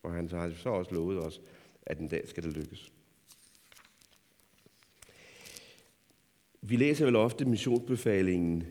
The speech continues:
om at gå ud og gøre alle folkeslag til Jesu disciple, døbe og oplære dem.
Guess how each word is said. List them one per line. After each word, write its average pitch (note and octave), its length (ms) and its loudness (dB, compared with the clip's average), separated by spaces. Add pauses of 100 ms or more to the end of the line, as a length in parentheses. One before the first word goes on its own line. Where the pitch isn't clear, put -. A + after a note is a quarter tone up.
(560)
om F#2+ 160 0
at A2 80 -2
gå - 180 -4
ud A#2 260 0
og G2 120 -4
gøre F#2+ 220 -2
alle G2+ 240 0
folkeslag F#2+ 760 -2
til F2 240 -4
Jesu G2+ 200 -6
disciple, G2 520 -4 (1160)
døbe G2+ 360 4
og D2+ 180 -2
oplære G2+ 460 0
dem. E2 240 -2